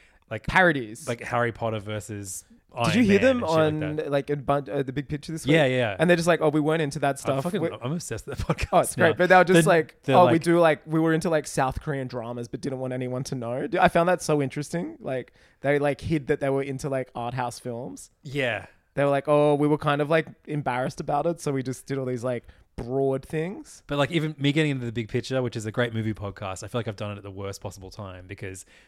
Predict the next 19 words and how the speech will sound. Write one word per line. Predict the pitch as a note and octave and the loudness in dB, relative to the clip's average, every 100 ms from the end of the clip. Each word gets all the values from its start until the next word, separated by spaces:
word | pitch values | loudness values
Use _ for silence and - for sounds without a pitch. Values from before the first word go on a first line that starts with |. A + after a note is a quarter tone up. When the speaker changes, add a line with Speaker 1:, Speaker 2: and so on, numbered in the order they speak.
| - | 0
Speaker 1:
movies | C3 A#2+ A2+ | 2 4 2
are | A2 | -2
about | G#2 G2 | -4 -6
to | |
dry | G#2+ G2 F#2+ | -8 -8 -8
up. | F#2+ G#2 | -12 -4
Speaker 2:
You | B2 | 0
Speaker 1:
T | A#3 | 2
Vs | |
Speaker 2:
just | - G#2 | 0 2
Speaker 1:
are | |
Speaker 2:
go | |
Speaker 1:
about | A#3 | 2
Speaker 2:
back | F#3 F3+ | 2 0
Speaker 1:
to | |
Speaker 2:
and | D#3 | -4
listen | F3+ C3+ | -8 -10
to | B2+ | -14
stuff. | - A2 | -12 -14